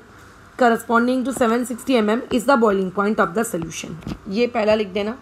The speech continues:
ठीक है। अच्छा, फिर लिखना, "The similar intersection of curve A B is the boiling point of pure solvent, और it is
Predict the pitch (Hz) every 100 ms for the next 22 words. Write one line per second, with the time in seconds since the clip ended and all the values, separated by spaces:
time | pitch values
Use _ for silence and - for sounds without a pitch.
0 | - - - - - - - - - -
1 | 247 233 262 - - - - - - 180
2 | - - - - - - 294 294 254 294
3 | 294 294 - 254 262 285 320 - - 247
4 | 247 262 254 254 - 285 269 - 240 233
5 | - 240 233 - 262 240 247 254 - -
6 | - - 226 247 254 240 226 254 262 240
7 | 240 262 254 202 196 - 196 190 190 185
8 | - - - - - - - - 277 320
9 | 320